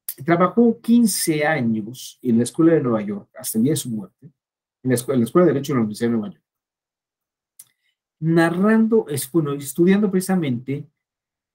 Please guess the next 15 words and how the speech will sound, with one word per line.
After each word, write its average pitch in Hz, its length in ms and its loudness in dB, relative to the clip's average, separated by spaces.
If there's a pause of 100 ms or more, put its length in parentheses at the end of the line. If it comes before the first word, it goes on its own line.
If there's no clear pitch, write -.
(200)
esta 165 240 2
idea 175 180 4
de 147 120 -2
Nelson 135 380 -4
Goodman 117 400 -6
sobre 123 380 -2
la 120 140 -2
narrativa, 123 880 -4 (1400)
la 135 180 2
realidad 131 480 0
mental 156 440 -4
y 147 40 -8
los 123 220 -6
mundos 139 320 -6
posibles, - 1000 -10